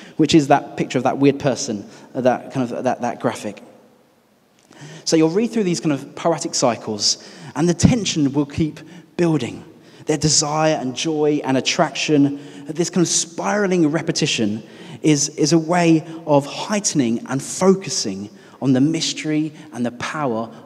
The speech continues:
of sexual love. It all comes to a conclusion,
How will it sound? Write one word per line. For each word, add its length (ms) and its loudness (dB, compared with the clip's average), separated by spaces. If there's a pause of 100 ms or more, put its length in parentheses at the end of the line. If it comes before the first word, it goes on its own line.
of 300 -6 (160)
sexual 440 -6
love. 360 -10 (1900)
It 120 2
all 100 4
comes 300 -4
to 80 2
a 40 2
conclusion, 840 -2